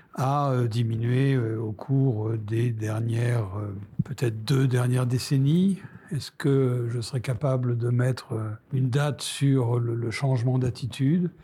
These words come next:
Probablement. Mille neuf cent quatre-vingt-dix, et la chute de, de, de l'Union soviétique a joué un grand rôle. La géopolitique qui était derrière,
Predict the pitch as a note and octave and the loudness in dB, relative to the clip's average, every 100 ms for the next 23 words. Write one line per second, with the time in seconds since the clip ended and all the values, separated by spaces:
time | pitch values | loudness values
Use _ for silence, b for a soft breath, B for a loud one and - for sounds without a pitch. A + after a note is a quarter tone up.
0 | _ - D3 C#3+ D3 C#3 C#3 C#3 D3 D#3+ | _ -4 0 2 2 2 4 4 4 2
1 | E3 b b - D3 C#3+ A#2+ C#3+ B2+ - | 0 b b -2 2 2 2 0 0 0
2 | C3+ C#3 C#3 C#3+ - - B2 G#2+ - D3 | 2 4 4 2 0 -6 -6 -6 0 0
3 | B2 B2+ A#2+ A#2 A#2+ A2+ A2 B2 A2+ A#2+ | 2 0 0 -2 -2 -6 -8 -6 -4 -4
4 | B2 B2+ A#2+ B2 C3+ A#2+ C3 A#2+ A2+ - | -4 -4 -4 -2 -2 -4 -6 -6 -6 -2
5 | C#3+ C3 B2+ A2+ A2+ A2+ A#2+ A2 G#2+ A#2 | -2 -2 -6 -8 -8 -6 -6 -6 -8 -4
6 | A#2 C3+ F3 E3+ - B B B B B | 0 2 2 -2 -6 B B B B B
7 | B - C3 B2 E3+ D#3 D3 D3 - D#3+ | B -4 0 2 2 2 2 2 2 0
8 | - C3 - C#3 - C3+ D3+ C#3 D3 C#3+ | 2 -4 -2 -2 0 2 4 4 4 4
9 | C#3+ B2+ | 2 2